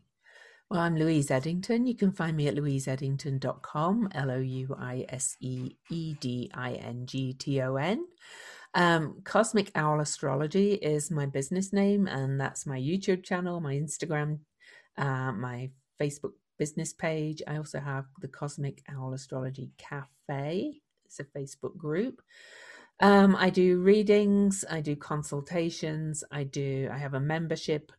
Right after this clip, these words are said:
um, area. I also have my two books are on sale at all, um, well-known booksellers, including indie books. Uh, The Complete Guide to Astrology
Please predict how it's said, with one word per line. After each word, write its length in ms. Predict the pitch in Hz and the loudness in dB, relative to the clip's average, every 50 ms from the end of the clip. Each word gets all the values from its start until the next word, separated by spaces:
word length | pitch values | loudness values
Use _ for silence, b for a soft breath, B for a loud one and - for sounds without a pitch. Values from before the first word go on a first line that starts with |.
| _ _ - | _ _ -10
um, 340 | 165 156 156 151 147 147 - - | -8 -6 -6 -6 -6 -8 -8 -8
area. 480 | 156 151 147 151 151 151 156 156 - - | -8 -6 -6 -6 -6 -6 -6 -6 -8 -8
I 120 | - 143 | -6 -6
also 300 | 147 147 147 - - 139 | -6 -6 -6 -6 -6 -6
have 200 | 143 143 139 139 | -6 -6 -8 -8
my 140 | 131 131 131 | -8 -8 -8
two 220 | 131 - - 139 135 | -8 -6 -6 -6 -6
books 440 | - 123 - - _ - - - - | -6 -8 -10 -10 _ -14 -14 -12 -10
are 140 | 151 139 139 | -10 -8 -8
on 180 | 143 143 139 139 | -8 -10 -10 -10
sale 520 | - - 147 139 135 143 139 139 143 - b b b b b b b b _ - | -8 -8 -6 -6 -4 -6 -6 -6 -8 -10 b b b b b b b b _ -8
at 440 | - 143 139 131 - - - - - _ | -6 -4 -4 -6 -6 -8 -14 -18 -16 _
all, 680 | - - 147 143 147 143 143 143 139 143 147 139 135 - _ _ _ _ | -6 -4 -4 -2 -2 -2 -2 -2 -2 -2 -4 -4 -6 -12 _ _ _ _
um, 760 | 143 139 127 131 127 127 127 131 135 135 - - - - - - _ _ _ _ _ _ _ _ _ _ - | -10 -8 -8 -8 -8 -8 -8 -6 -6 -6 -8 -8 -12 -16 -16 -18 _ _ _ _ _ _ _ _ _ _ -10
well-known 760 | 180 147 139 131 127 131 131 127 127 127 127 135 139 139 139 - | -4 -4 -2 -2 -2 -4 -6 -6 -6 -6 -6 -6 -6 -6 -8 -8
booksellers, 720 | - 123 - - - - 127 123 127 131 135 139 - - - | -10 -10 -10 -8 -8 -6 -4 -4 -4 -6 -6 -8 -10 -12 -10
including 540 | - 151 147 143 - - 127 127 135 127 127 117 | -10 -10 -10 -8 -8 -6 -6 -6 -6 -6 -8 -10
indie 460 | - - 131 127 127 120 120 - - | -10 -10 -8 -8 -6 -6 -8 -8 -6
books. 420 | - 117 - - _ - - - B B B B B B B B - | -6 -6 -6 -6 _ -18 -20 -20 B B B B B B B B -2
Uh, 180 | - 147 - | -2 -2 0
The 100 | - 165 | 0 -2
Complete 520 | 160 - - 165 160 - 196 208 185 - - | -4 -2 -4 -4 -2 2 2 2 2 2 0
Guide 320 | - 151 151 151 151 151 | 2 4 4 4 2 0
to 120 | - - 147 | -2 -4 -4
Astrology 800 | 139 135 - - 139 135 135 135 127 127 139 120 120 120 123 | -4 -4 -4 -2 -2 0 0 0 -2 -2 -4 -6 -6 -6 -8